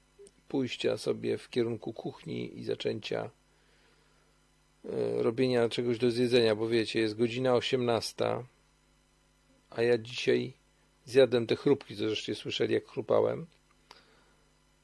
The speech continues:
I wypiłem dwie kawki sobie na słodko, także jestem po prostu,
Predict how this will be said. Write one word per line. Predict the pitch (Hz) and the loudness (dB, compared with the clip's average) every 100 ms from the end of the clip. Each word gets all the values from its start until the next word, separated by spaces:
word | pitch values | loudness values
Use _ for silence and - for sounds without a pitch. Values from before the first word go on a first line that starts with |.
| _ _ _ _ _ _ _ - | _ _ _ _ _ _ _ -6
I | 131 135 135 123 | -2 0 0 0
wypiłem | 123 - 135 131 123 120 - - _ _ _ _ _ _ _ - | -2 -2 4 6 6 2 -6 -16 _ _ _ _ _ _ _ -14
dwie | 117 127 | -4 0
kawki | - 92 - - | 2 2 0 -14
sobie | - 110 - 123 _ _ _ 151 - - | -8 -6 -8 -16 _ _ _ -20 -20 -12
na | 131 | -8
słodko, | 107 - 110 - - | -6 -4 -4 -4 -6
także | 123 120 120 120 | -4 -2 -2 -2
jestem | - - 117 | -2 -6 -8
po | - | -6
prostu, | 131 - - 123 | -8 -8 -6 -6